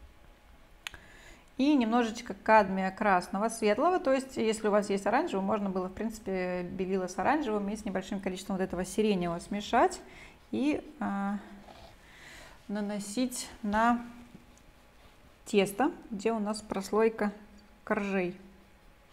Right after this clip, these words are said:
Стараемся то, что мы сейчас делаем в подмалёвке, где мы цвет разбираем на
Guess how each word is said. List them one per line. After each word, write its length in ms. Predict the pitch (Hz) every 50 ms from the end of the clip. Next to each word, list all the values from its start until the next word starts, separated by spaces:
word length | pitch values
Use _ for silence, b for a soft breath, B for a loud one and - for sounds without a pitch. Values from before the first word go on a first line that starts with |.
| B B B B B B B B B B B B B B B -
Стараемся 720 | - 233 196 202 339 339 311 - - 233 226 226 226 214 226
то, 120 | 214 202
что 140 | 214 - 214
мы 100 | 202 208
сейчас 240 | 214 - 208 202 190
делаем 400 | 196 214 220 208 202 190 190 185
в 60 | -
подмалёвке, 600 | - - 190 190 202 202 226 320 370 359 - 214
где 220 | 202 196 208 214
мы 140 | 196 196 196
цвет 420 | 196 - - 220 214 202 214 -
разбираем 800 | 196 202 185 185 185 196 202 202 196 190 185 180 180 180 180 185
на 420 | 185 180 180 180 180 180 175 180